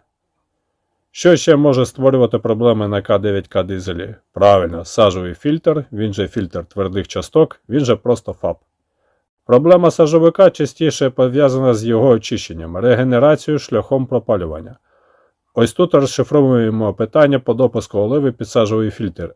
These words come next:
Р Н нуль сім двадцять. Мастило з таким допуском має бути стабільним по своїм характеристикам під час рене-, регенерації цього сажового фільтра. В чому суть проблеми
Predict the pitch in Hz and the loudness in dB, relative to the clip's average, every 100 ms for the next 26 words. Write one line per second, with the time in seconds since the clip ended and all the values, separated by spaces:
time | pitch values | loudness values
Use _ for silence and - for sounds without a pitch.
0 | - 104 120 107 101 92 113 90 90 90 | -8 -2 -2 -2 -6 -6 -8 -8 -6 -6
1 | - - _ _ _ _ _ _ _ 110 | -8 -20 _ _ _ _ _ _ _ 2
2 | 120 - 202 202 190 156 165 160 170 175 | 2 4 2 4 4 0 0 0 0 -2
3 | 180 - 165 151 147 143 147 143 - 127 | -4 -2 0 2 2 2 -2 -4 -4 -2
4 | 131 151 143 131 123 131 123 117 127 127 | 0 0 0 -2 -4 -4 -4 0 0 2
5 | - 147 - 131 127 120 117 - 127 127 | 0 -2 -2 -2 -2 0 -2 0 0 2
6 | 120 117 113 - 107 120 107 120 120 131 | 0 0 -4 -6 0 2 2 0 0 0
7 | 131 - 104 - 120 107 127 113 117 110 | 0 -2 -6 0 0 0 -2 0 0 0
8 | 104 107 85 82 - _ _ _ _ _ | -2 -8 -8 -14 -14 _ _ _ _ _
9 | _ _ - 190 175 - 156 156 143 151 | _ _ 0 2 2 0 -2 -2 0 2
10 | 147 131 113 104 | 4 4 2 0